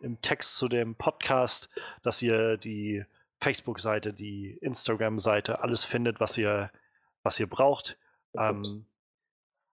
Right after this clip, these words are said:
Speaker 1: ja, ihr findet uns natürlich auch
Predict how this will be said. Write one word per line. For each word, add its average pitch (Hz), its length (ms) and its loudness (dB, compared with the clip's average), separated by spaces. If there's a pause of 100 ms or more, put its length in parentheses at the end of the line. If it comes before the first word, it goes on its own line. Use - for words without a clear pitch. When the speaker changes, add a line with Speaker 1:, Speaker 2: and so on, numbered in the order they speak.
(240)
Speaker 1:
ja, 117 280 4 (440)
ihr 156 140 2
findet 170 340 0
uns 160 400 -2 (160)
natürlich 123 400 -2
auch 156 180 2